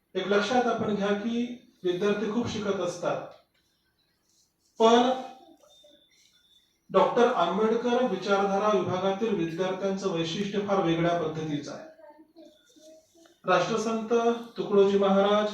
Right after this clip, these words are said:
नागपूर विद्यापीठामध्ये अनेक विषय आहेत, बत्तीस विद्या-, अ, विष-, विषय आहेत, पदव्युत्तर बत्तीस ते छत्तीस पर्यंत संख्या पोहोचलेली आहे. पण या सर्वांपेक्षा डॉक्टर आंबेडकर विचारधारा विभागातल्या विद्यार्थ्यांचं मोल फार वेगळं आहे.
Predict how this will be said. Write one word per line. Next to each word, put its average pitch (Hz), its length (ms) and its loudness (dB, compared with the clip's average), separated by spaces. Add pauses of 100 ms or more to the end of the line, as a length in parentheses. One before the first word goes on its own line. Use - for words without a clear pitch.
नागपूर 202 380 -2
विद्यापीठामध्ये 202 800 2
अनेक 247 300 4
विषय 202 260 -2
आहेत, 196 120 -2
बत्तीस 277 640 -4
विद्या-, 190 400 -2
अ, 180 80 -2
विष-, 180 260 -6
विषय 190 260 2
आहेत, - 220 0 (440)
पदव्युत्तर 196 540 4 (360)
बत्तीस 196 400 0
ते 208 120 -2
छत्तीस 208 400 -4
पर्यंत 202 260 4
संख्या 196 440 2 (340)
पोहोचलेली 175 580 4
आहे. - 240 -8 (1200)
पण 220 140 4
या 220 60 4
सर्वांपेक्षा 247 840 6 (100)
डॉक्टर - 300 2
आंबेडकर 208 760 2
विचारधारा 190 640 0
विभागातल्या 185 600 0
विद्यार्थ्यांचं 185 840 -2
मोल 214 300 4
फार 208 160 6
वेगळं 165 280 2
आहे. - 400 -4